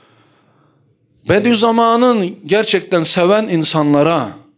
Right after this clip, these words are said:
nurculara yaptırılmıyor Bediüzzaman Mevlidi ve tutuluyor.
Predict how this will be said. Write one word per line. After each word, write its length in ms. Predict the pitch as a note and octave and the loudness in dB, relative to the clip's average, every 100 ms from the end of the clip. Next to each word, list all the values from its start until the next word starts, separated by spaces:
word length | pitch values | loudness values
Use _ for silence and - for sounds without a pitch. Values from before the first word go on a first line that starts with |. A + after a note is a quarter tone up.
| _ _ _ _ _ - | _ _ _ _ _ -6
nurculara 640 | E3 F3+ F#3 F3 E3+ F3+ | -4 0 0 2 2 2
yaptırılmıyor 1040 | C3 D3+ - D3 D3+ D#3+ C3 C3+ C3 B2 - | 0 -4 -2 0 0 0 2 2 2 -2 -4
Bediüzzaman 640 | C3+ C3+ C3+ C#3 D3 C#3+ | -4 -2 -2 -2 -2 -2
Mevlidi 680 | C3 C3 A#2 A#2+ A2+ B3+ C4 - - _ _ _ _ _ _ _ _ _ _ _ _ _ _ _ _ _ - - C#3 | -2 -2 -4 -4 0 0 0 -8 -20 _ _ _ _ _ _ _ _ _ _ _ _ _ _ _ _ _ -20 -16 -4
ve 300 | D3+ F3 A#3+ - _ _ _ | -2 -2 -6 -14 _ _ _
tutuluyor. 720 | - D3+ C3+ B2 D3 A#3 - | -14 -10 -6 -2 0 -2 -8